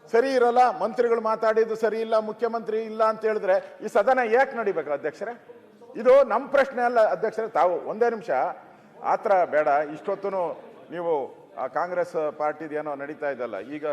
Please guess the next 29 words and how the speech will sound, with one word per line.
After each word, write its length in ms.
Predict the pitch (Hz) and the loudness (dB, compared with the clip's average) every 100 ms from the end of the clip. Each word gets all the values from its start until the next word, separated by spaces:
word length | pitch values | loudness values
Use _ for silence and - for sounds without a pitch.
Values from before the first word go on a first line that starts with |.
| 135 | -4
ಸದನ 220 | 139 143 | -6 -6
ಒಂದು 260 | 160 143 139 | -8 -10 -8
ಗಂಟೆ 220 | 127 123 | -10 -8
ಲೇಟಾಗಿ 380 | 139 123 127 131 | -8 -6 -8 -10
ಕರೆದಿದ್ದೀರಾ, 440 | 110 98 90 80 - _ _ _ _ _ _ - - | -12 -14 -16 -18 -18 _ _ _ _ _ _ -20 -16
ಮುಂಚೆ 160 | 147 156 | -8 -4
ಒಂದೂವರೆ. 480 | 143 147 156 139 - - - - - | -4 -4 -4 -4 -6 -14 -20 -18 -4
ಬೇ-, 280 | 175 190 - | -2 0 -2
ಆಯ್ತು, 360 | 156 185 123 - - _ _ - | -4 -4 -8 -14 -20 _ _ -10
ನಾ-, 280 | 127 160 | -8 -8
ನಾನು 200 | 123 147 | -8 -6
ಹೇಳೋದು 520 | 160 143 98 104 175 143 | -4 -6 -6 -10 -12 -10
ಇದು 160 | 165 | -8
ಒಂದು 380 | 160 131 196 208 | -6 -8 -4 -6
ಕೋಟಿ 360 | - 185 190 208 | -4 -8 -8 -10
ಇಪ್ಪತ್ನಾಲ್ಕು 920 | 185 143 185 180 170 165 165 165 156 | -14 -10 -6 -6 -6 -6 -6 -8 -10
ಲಕ್ಷ 300 | 143 143 160 | -10 -10 -12
ಜನರ 420 | 131 131 131 139 - - | -8 -8 -6 -8 -8 -10
ಸಂಬಂಧಪಟ್ಟಿದ್ದು, 680 | 123 147 135 131 120 - | -8 -10 -12 -14 -14 -14
ನನ್ನೊಬ್ಬನಿಗೆ 520 | - 160 208 175 208 180 | -8 -4 -2 -4 -6 -4
ಸಂಬಂಧಪಟ್ಟಿದ್ದಲ್ಲ, 720 | 175 175 165 147 143 113 90 _ _ _ _ _ _ _ _ _ _ _ _ - | -6 -6 -10 -12 -10 -12 -12 _ _ _ _ _ _ _ _ _ _ _ _ -4
ಯಾರೋ 380 | 147 220 208 156 | 2 6 6 4
ಹತ್ತು 200 | 175 240 | 0 0
ಜನಕ್ಕೆ 280 | 202 208 208 | 0 -2 -2
ಸಂಬಂಧಪಟ್ಟಿದ್ದಲ್ಲ, 760 | 185 190 175 165 165 135 123 90 107 | -4 -4 -6 -8 -8 -8 -8 -8 -8
ಒಂದು 400 | 175 240 240 233 | -8 -6 -4 -4
ಕೋಟಿ 440 | 233 196 214 214 | -2 0 0 0
ಇಪ್ಪತ್ನಾಲ್ಕು 840 | 220 190 - 214 214 190 190 180 175 | -12 -10 -2 -2 0 -4 -2 -2 -4
ಲಕ್ಷ 240 | 170 - | -6 -4